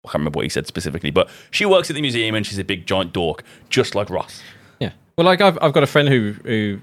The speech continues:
Speaker 2: recently mentioned that they never told anyone they was into Marvel and they're a huge Marvel fan. And I was like, "Why? Like, everyone loves Marvel." I was like, "Oh, because I didn't wanna be judged, and I thought people, like,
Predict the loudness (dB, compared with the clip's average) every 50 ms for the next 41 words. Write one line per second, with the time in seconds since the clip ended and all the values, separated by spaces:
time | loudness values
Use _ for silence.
0 | -6 -4 -2 -2 -2 -2 -2 0 0 0 0 -2 -2 -2 -2 -2 -2 0 0 0
1 | 2 2 2 2 2 2 2 0 0 0 0 0 2 2 0 0 0 0 0 0
2 | -2 -2 -2 -2 -2 -2 -2 0 0 2 2 2 2 0 0 -2 0 -2 -2 -4
3 | -4 -2 0 0 0 0 0 -2 -2 0 0 0 -2 -4 -8 -8 -8 -8 -8 -10
4 | -12 -18 -20 _ _ _ _ _ -8 -6 -4 -4 -4 -6 -4 -4 -2 0 2 2
5 | 0 0 -2 -4 -6 -10 _ -8 -6 -4 -2 0 0 0 0 -2 -4 -6 -8 -6
6 | -8 -8 -8 -10 -12 -12 -16 _ _ _ -8 -6 -4 -4 -6 -8 _ _ _ _
7 | _ -2 0 0 0 0 -2 -2 -2 0 0 2 2 2 2 0 0 0 -2 -2
8 | 0 0 2 2 0 -2 -6 -6 -4 -4 -4 -6 -6 -8 -10 -6 -6 -6 -4 -4
9 | -4 -4 -4 -2 -2 -4 -4 -6 -8